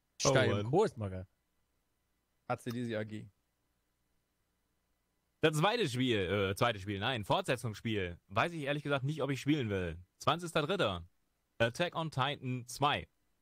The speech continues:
Speaker 1: Die Fortsetzung, nachdem der erste Teil ja wahrscheinlich passend zur Serie, die ich nicht geguckt habe, mittendrin geendet ist, weiß ich nicht, ob ich den zweiten Teil von Attack on Titan spielen will, weil ich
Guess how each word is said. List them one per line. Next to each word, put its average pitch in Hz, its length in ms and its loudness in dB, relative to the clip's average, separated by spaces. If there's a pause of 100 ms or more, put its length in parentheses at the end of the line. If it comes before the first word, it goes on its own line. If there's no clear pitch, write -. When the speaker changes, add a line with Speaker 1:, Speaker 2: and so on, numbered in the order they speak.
(120)
Speaker 1:
Die 110 100 0
Fortsetzung, 107 520 0
nachdem 98 260 0
der 110 80 0
erste 131 220 -2
Teil 127 340 0
ja 113 340 0 (120)
wahrscheinlich 110 500 -2
passend 120 340 -2 (100)
zur 113 400 0
Serie, 131 640 0
die 117 160 -4
ich 110 80 -8
nicht 110 160 0
geguckt 127 280 2
habe, 151 220 0
mittendrin 127 1080 -4
geendet 117 420 0
ist, 117 380 2 (760)
weiß 110 380 2
ich 127 120 0
nicht, 127 220 -2
ob - 140 -2
ich 117 80 0
den 110 140 -2
zweiten 101 360 0
Teil 110 220 0
von 104 180 -2
Attack 104 220 0
on 107 80 0
Titan 101 260 -2
spielen 123 300 0
will, 101 240 2
weil 101 560 2
ich 98 240 -6